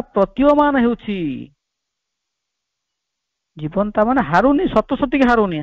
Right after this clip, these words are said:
ହାରିଯିବାର ପ୍ରତୀୟମାନ ହେଉଛି, ହେଇକି କୋଲାପ୍ସ କରି ଯାଉଛି ତଳକୁ, ଯୋଉଟାକୁ କି ଆମେ କହୁ ଡେଥ୍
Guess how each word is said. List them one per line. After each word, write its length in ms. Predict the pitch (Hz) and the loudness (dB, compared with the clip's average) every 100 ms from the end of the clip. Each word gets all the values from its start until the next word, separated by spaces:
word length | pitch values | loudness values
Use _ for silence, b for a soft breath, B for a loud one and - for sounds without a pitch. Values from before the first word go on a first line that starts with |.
| 135 | -6
ହାରିଯିବାର 480 | 165 214 233 240 262 - | -6 -2 2 2 2 -2
ପ୍ରତୀୟମାନ 540 | 190 247 262 269 233 | -2 2 2 4 2
ହେଉଛି, 280 | 214 - 220 349 _ _ _ _ _ _ _ _ _ _ _ - - 170 | -2 -4 -6 -8 _ _ _ _ _ _ _ _ _ _ _ -20 -20 -8
ହେଇକି 320 | 170 214 285 277 | 0 0 0 -2
କୋଲାପ୍ସ 480 | 185 190 247 - | 2 4 4 2
କରି 140 | 233 214 | -2 2
ଯାଉଛି 280 | 214 208 240 _ - | 0 -2 -8 _ -10
ତଳକୁ, 320 | 175 156 143 139 _ _ _ _ _ _ _ _ _ _ _ _ _ _ _ _ _ _ _ _ _ _ _ _ _ _ 165 | -6 -6 -8 -18 _ _ _ _ _ _ _ _ _ _ _ _ _ _ _ _ _ _ _ _ _ _ _ _ _ _ -4
ଯୋଉଟାକୁ 480 | 156 214 240 240 - | 2 2 4 0 0
କି 140 | 262 | -2
ଆମେ 240 | 269 202 214 | -2 0 -4
କହୁ 320 | - 170 240 | -4 -2 -2
ଡେଥ୍ 340 | 165 160 - | 0 0 0